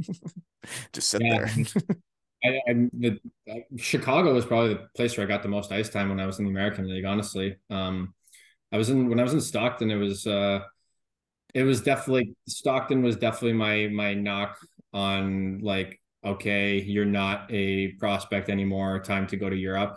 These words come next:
Speaker 2: 'Cause I had, like, I started off super hot. When I got called up, I was doing really well in Toledo. And I started up, like, full on playing six defenseman minutes, um, like, fourteen to sixteen minutes a game.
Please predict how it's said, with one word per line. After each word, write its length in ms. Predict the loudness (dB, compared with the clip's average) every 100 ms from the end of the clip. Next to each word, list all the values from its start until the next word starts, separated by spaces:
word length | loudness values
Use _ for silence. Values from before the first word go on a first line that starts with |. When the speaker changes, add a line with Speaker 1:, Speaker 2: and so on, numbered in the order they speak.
| -6
Speaker 2:
'Cause 140 | -2 -2
I 60 |
had, 260 | 0 0 2
like, 380 | 0 0 -4 _ _ _ _ -8
I 40 |
started 280 | 0 4 4
off 140 | 2
super 360 | 0 0 0 0
hot. 340 | 0 0 0
When 80 | 2
I 60 | 2
got 180 | 2 2
called 220 | 2 2
up, 140 | 2
I 60 | -2
was 120 | -2
doing 140 | -2 -2
really 200 | 0 0
well 160 | -2
in 100 | -4
Toledo. 580 | -6 -4 -2 0 -2 -6 _ _ _ -4
And 340 | 0 2 2 2
I 60 |
started 400 | 0 0 2 4
up, 300 | 4 2 -2 -14 _
like, 220 | -6 -4
full 300 | -4 0 4
on 200 | 4 4
playing 240 | 4 2 2
six 280 | 0 -4 -4
defenseman 420 | -2 0 0 0
minutes, 540 | 2 0 -2 -6 -12 -18 _ _ -4
um, 440 | 0 0 0 0
like, 180 | 0 -2 -8 _ _ -10 -6 -6 -8 -6
fourteen 520 | 0 0 0 2 4 4
to 100 | 0
sixteen 340 | -2 2 4
minutes 240 | 4 2 0
a 40 |
game. 460 | 0 2 0 -4